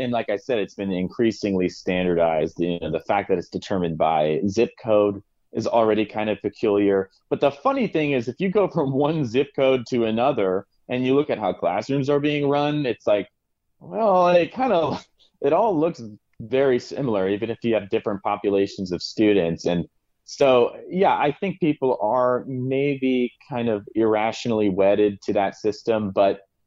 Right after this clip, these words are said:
listen, I mean, the, the reason that I, I kinda wanna push people to rethink that, that kind of assumption that this is the only and best way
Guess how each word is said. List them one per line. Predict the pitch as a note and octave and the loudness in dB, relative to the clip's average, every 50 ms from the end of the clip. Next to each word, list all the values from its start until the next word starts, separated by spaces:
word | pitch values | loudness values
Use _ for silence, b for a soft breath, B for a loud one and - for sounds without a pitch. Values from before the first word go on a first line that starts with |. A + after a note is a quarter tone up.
| _ _ - | _ _ -2
listen, | - D3+ D3+ - D#3 C3 | -2 0 0 0 0 2
I | B2+ | 2
mean, | B2+ B2+ B2+ B2+ | 2 0 0 2
the, | A#2+ B2 - - | 2 0 0 0
the | F#2 B2+ B2+ | 0 0 2
reason | B2 C3 D3+ E3+ F#3+ D#3+ D3 C3 A#2 | 2 4 4 4 4 2 2 2 2
that | A2 - - | 0 0 0
I, | - A#2 B2+ C3 B2 - - E2+ - | -2 -2 0 0 -2 -4 -8 -8 -6
I | G#2+ A#2 - - | -6 -6 -6 -4
kinda | D3+ C#3+ C3+ | -4 -2 0
wanna | A#2+ A2 G#2 G2 - _ | 0 0 -2 -2 -4 _
push | - C3+ B2+ - - | -4 -4 -4 -4 -4
people | C3 B2 A#2+ - A#2 G#2 | -4 -2 -2 -2 -4 -2
to | - - G2+ | -2 -4 -4
rethink | F2+ G2+ F#2+ F#2 D#2 - _ - E3+ F#3+ F#3+ F#3+ G2+ G2 F2+ | -2 0 -2 -2 -2 -6 _ -2 0 0 0 -2 -2 0 0
that, | F2 E2+ D#2+ E2 D2 - | 2 2 0 -2 -4 -2
that | - - C#2 - _ - | -2 -2 -2 -2 _ -8
kind | - G#2 G2 F#2+ F#2+ | -6 -4 -2 0 0
of | F2+ F2 E2+ - | 0 0 -2 -6
assumption | - - - - - G#2+ A2 G2+ - - G#2 F#2 F2 E2+ | -10 -10 -8 -4 -2 -2 -2 -2 -4 -4 -4 -2 0 0
that | E2 E2 E2+ - - | -2 -2 -4 -4 -8
this | C3+ - - - | -8 -8 -6 -6
is | F#2+ F2 E2 | -6 -4 -2
the | F2+ F2 F2 F2+ | 0 0 0 2
only | F2 F#2 F#2 F#2 F2+ F2+ | 0 0 0 0 0 0
and | F2 F2 E2 | 0 2 2
best | F2+ F2 F2 - - - | 2 2 2 0 -2 0
way | F#2+ F2+ F2 E2+ | 2 2 2 0